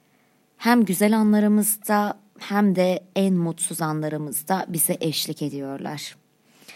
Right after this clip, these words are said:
Hayatımıza renk katıyorlar. Doğallığın sembolü belki de. E, bize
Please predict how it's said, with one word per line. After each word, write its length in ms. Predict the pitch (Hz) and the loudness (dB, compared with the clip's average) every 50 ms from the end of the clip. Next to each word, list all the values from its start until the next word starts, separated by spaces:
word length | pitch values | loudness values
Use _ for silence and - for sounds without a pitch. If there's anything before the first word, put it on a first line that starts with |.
| - - _ _ | -20 -20 _ _
Hayatımıza 720 | - 175 185 185 180 185 185 - 175 180 170 - 180 165 | -4 -2 0 0 0 0 -2 -2 -2 -2 -2 -2 -2 0
renk 260 | 165 165 165 - - | 0 -2 -4 -6 -8
katıyorlar. 1000 | - 160 151 - - 143 139 135 135 131 139 147 147 156 160 143 131 - - - - _ _ _ _ _ - - - - | -10 -12 -10 -10 -10 -10 -8 -8 -8 -8 -8 -6 -6 -6 -6 -8 -8 -12 -16 -18 -20 _ _ _ _ _ -20 -18 -2 4
Doğallığın 640 | 190 190 196 202 202 202 202 190 202 202 202 202 208 | 6 6 6 6 4 2 2 2 0 0 0 0 0
sembolü 600 | 196 - - 180 170 170 160 156 151 147 143 - | -2 -2 -2 -2 -4 -4 -4 -4 -6 -6 -6 -8
belki 440 | 143 139 131 131 - - - 156 - | -8 -10 -10 -12 -12 -14 -10 -6 -4
de. 180 | 156 151 - - _ _ _ - - - - - - _ - - | -4 -4 -4 -8 _ _ _ -20 -20 -20 -20 -20 -20 _ -14 -14
E, 20 | 160 - - | -12 -8 -6
bize 440 | 196 180 - - 226 226 214 180 | -4 -2 0 2 2 0 0 -2